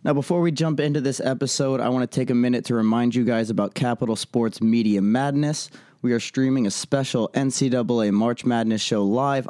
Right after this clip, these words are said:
on YouTube for every single weekend game all the way to the national championship. Even if your bracket is busted like mine is, be sure to check out our Instagram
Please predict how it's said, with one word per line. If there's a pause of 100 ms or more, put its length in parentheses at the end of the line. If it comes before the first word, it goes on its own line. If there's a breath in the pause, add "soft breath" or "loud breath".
on
YouTube
for
every
single
weekend
game (360 loud breath)
all
the
way
to
the
national
championship. (360 loud breath)
Even
if
your
bracket
is
busted
like
mine
is, (260 loud breath)
be
sure
to
check
out
our
Instagram